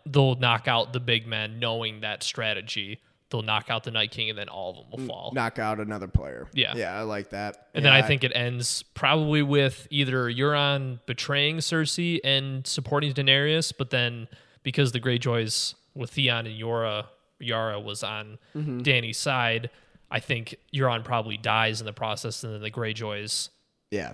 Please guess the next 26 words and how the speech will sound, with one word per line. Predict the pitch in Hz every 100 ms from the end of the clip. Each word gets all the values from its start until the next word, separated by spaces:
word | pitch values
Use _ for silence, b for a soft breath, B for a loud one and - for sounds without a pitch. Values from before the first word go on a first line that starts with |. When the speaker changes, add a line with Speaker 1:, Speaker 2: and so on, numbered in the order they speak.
| 131
Speaker 1:
get | 139
all | 117 110
their | 107
stuff | - 120 -
back | 110 104 -
and | - 113
then | 107
help | 117 104 110
Dany | 107 107 107
fight | - 113 113 - _ -
the | 135
Lannisters. | 78 135 - 143 147
Speaker 2:
Mm-hmm. | 151 143
Speaker 1:
That's | 151 -
how | 147
the |
show | 156 156 151
ends. | 156 156 - - 147
Speaker 2:
Mm-hmm. | 139 127 - _ _ _ _
As | 151 139
much | 151 143
as | 135
I | 127
want | 120 117 104
Dany | 117 117 113 107
and | 107 107